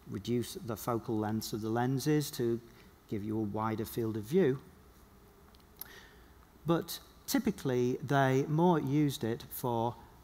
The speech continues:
um, creating smaller stereoscopes, more compact stereoscopes. So you might ask the question, well, why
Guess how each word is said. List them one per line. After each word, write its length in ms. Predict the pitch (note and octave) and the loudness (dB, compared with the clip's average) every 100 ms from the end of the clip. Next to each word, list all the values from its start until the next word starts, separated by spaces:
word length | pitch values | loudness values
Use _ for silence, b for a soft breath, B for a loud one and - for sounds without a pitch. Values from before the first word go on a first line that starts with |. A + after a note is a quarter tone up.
| A#2+ | 0
um, 460 | A#2+ A#2+ A#2+ A#2+ - - - | 2 2 0 -2 -8 -20 -16
creating 420 | - C#3+ A#2+ C3 A#2+ | -2 0 0 -2 -2
smaller 600 | - C#3 C3 A2+ A2+ B2 | 0 2 4 4 0 -2
stereoscopes, 800 | - E3 E3 C#3 - A#2 A2+ C3+ | 0 4 6 6 2 -4 -6 -4
more 200 | B2 A#2 | -2 -2
compact 680 | - C3 A#2+ - A2 - - - - | -2 -2 -2 -2 -6 -6 -20 -18 -12
stereoscopes. 920 | - C#3+ D3 C3 - G#2+ G#2+ - - - - - - - - B B B | -2 2 4 2 -2 -8 -10 -14 -18 -20 -20 -20 -20 -20 -20 B B B
So 360 | - F3 D#3+ - | -4 0 0 0
you 80 | D3+ | 0
might 180 | D#3 D3+ | 0 2
ask 240 | D#3 - | 0 0
the 60 | - | -6
question, 380 | C3 A#2 C#3 | -4 -4 -2
well, 240 | C3 C#3 B2+ F#3 - G#3 B2 | 0 0 -2 -8 -10 -10 -2
why 440 | D3 D#3+ F3 D3+ | 2 4 4 2